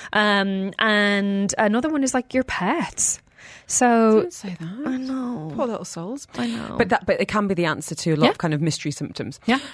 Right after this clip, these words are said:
Speaker 2: Um, you're more than welcome to reach out on four zero zero one. We've got the app and you can give us a call. We've got Eugenia on the line now. You've got a question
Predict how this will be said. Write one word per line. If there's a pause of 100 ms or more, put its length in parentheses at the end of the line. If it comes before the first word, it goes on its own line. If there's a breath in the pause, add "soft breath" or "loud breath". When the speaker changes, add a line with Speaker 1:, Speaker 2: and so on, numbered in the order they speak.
Speaker 2:
Um,
you're
more
than
welcome
to
reach
out
on
four
zero
zero
one.
We've
got
the
app
and
you
can
give
us
a
call.
We've
got (300 loud breath)
Eugenia
on
the
line
now.
You've
got
a
question